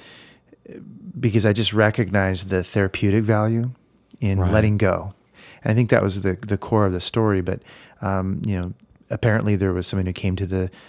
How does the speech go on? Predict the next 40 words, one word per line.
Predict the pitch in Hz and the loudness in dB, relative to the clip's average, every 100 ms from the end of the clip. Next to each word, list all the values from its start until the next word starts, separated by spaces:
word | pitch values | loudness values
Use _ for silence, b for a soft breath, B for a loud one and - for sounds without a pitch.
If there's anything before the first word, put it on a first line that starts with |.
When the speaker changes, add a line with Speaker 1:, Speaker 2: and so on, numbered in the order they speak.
| B B | B B
Speaker 1:
to | - | -4
the | 101 | 0
Buddha, | 101 87 82 87 104 | 0 0 -2 -4 -6
uh, | - 98 90 | -6 -4 -4
asking | 92 92 - 95 90 87 92 - | -4 -6 -8 -8 -8 -8 -10 -12
for | - 92 | -4 -4
assistance | - 113 - 90 - | 0 -2 -2 -8 -8
because | 92 - 92 90 87 - B B | -10 -6 -4 -4 -6 -14 B B
this | - - | -8 -4
one | 104 92 | -2 0
woman | 98 123 92 90 | 2 2 0 -2
whose | 92 90 85 | -2 -4 -6
child | - 107 113 | -2 2 2
had | 101 87 | 0 -4
died, | 82 80 82 90 B B B B B | -4 -4 -6 -8 B B B B B
um, | - 87 87 85 - - | -8 -6 -6 -8 -12 -6
just | 117 - | -2 2
wasn't | 110 110 95 | 2 2 0
letting | 95 92 | -2 0
go | 92 90 90 101 - | 0 0 -2 -6 -6
of | 98 90 | -6 -2
the | 90 | -2
idea | 90 131 139 104 | 0 2 4 4
that, | 90 87 - b b b b _ | 2 -2 -6 b b b b _
that | - 92 90 | -6 -4 -4
her | 90 90 | -4 -4
baby | 87 170 - 95 90 | -8 -12 -2 -2 0
would | 87 92 | -2 0
wake | 101 104 | 0 4
up | 143 - | 2 2
one | 92 80 | -2 -4
day. | - 113 | -8 -8
She | - 95 90 | -4 -4 -4
had | 98 95 | 0 0
this | 98 95 - | 0 -4 0
delusion | 120 110 120 143 113 82 87 | 4 6 8 8 6 0 -4
that | 87 | -4
she | - 95 | -2 -2
was | 90 | 0
suffering, | - 82 - 90 127 | -2 -2 -4 -4 -4